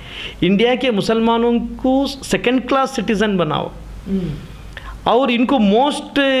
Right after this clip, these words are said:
Speaker 1: backward community बनाओ, oppressed community बनाओ,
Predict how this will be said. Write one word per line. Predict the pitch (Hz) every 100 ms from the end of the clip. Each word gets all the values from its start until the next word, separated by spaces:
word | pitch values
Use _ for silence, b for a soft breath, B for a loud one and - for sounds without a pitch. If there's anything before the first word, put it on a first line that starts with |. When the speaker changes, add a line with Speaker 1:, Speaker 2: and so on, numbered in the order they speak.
| 247 240 240 - 139
Speaker 1:
backward | 190 233 233 294 262
community | 247 220 208 202 185
बनाओ, | 151 143 - -
oppressed | 196 190 302 220 214
community | - 208 208 202 190
बनाओ, | 156 143 120